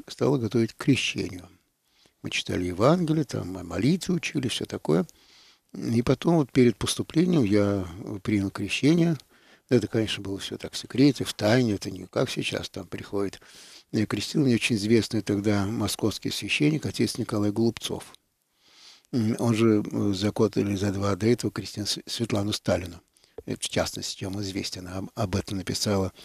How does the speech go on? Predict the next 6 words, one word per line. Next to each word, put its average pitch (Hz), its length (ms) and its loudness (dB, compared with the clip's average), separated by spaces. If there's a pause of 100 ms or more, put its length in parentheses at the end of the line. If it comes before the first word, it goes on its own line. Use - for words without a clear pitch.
(280)
э, 101 260 2
в - 40 -4
своих, 101 460 -2 (180)
э, 101 580 0
вот, 92 200 -10 (120)
воспоминаниях. 120 920 0